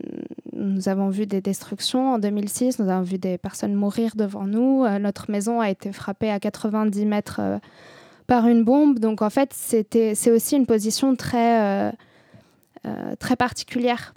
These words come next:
dans laquelle, euh, je me trouve. Euh, j'ai plein de mots qui germent en ce moment. Je pense que, en fait, ça me fait comme avec Zaatar. C'est-à-dire que j'ai plein de mots qui sont en train de germer. Euh, viendra un moment,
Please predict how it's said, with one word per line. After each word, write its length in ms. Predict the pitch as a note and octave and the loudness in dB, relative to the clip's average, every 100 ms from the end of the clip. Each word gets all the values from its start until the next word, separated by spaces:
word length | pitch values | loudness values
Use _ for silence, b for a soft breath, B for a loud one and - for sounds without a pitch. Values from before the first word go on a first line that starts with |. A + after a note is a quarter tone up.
| - | -10
dans 300 | A3 G#3 G#3 | -4 -2 0
laquelle, 460 | G#3 G3+ - A3 G#3+ | 0 0 2 2 4
euh, 360 | F#3+ F#3+ G3 | 2 0 0
je 120 | G3+ | 0
me 140 | G#3+ G#3+ | 2 0
trouve. 440 | - - C#4 C4 - b b b b b b B3 | 0 0 2 0 -8 b b b b b b -6
Euh, 680 | G3+ G3 G3 G#3 G#3 A3 A3+ - - | -4 -2 -4 -6 -8 -8 -12 -10 -2
j'ai 140 | A#3 | 0
plein 200 | C4+ D4 | 4 4
de 100 | C#4 | 4
mots 180 | B3+ A#3+ | 4 2
qui 180 | - A#3 | 0 0
germent 340 | A3+ A#3 A3+ | 2 2 0
en 80 | G#3 | 0
ce 160 | - | -2
moment. 340 | A3 G#3+ B3 C#4 | 0 0 0 0
Je 80 | G#3+ | -2
pense 260 | A3+ A#3 | -2 -4
que, 540 | - B3+ G#3+ G#3 G3+ G#3 | -2 0 0 2 0 0
en 80 | |
fait, 180 | G#3 B3+ | 0 -2
ça 120 | - | -2
me 80 | A3+ | -2
fait 180 | G3+ G#3+ | 0 -2
comme 260 | - A#3+ A#3+ | 0 2 2
avec 260 | G#3+ G#3 | 0 0
Zaatar. 420 | G3 G#3+ G#3+ G3 | 0 0 0 -2
C'est-à-dire 400 | F#3+ - G3+ A3 | -4 -6 -2 -2
que 60 | A3+ | 0
j'ai 100 | A3+ | 0
plein 180 | - C4+ | 2 2
de 140 | C4 | 4
mots 160 | A3+ A#3 | 4 0
qui 100 | - | -2
sont 80 | A3 | -6
en 80 | |
train 220 | G3 - A3 | -6 -4 -2
de 120 | G#3+ | 0
germer. 540 | G#3 G#3 G#3+ A3+ F4 - b b b b - | 0 0 0 0 -2 -8 b b b b -2
Euh, 200 | G#3 G#3 | 2 4
viendra 460 | G#3 A#3+ A#3+ A#3+ C4+ | 4 4 4 4 4
un 100 | B3 | 4
moment, 540 | G#3+ A3 A3+ A3+ A3+ | 2 2 2 0 -4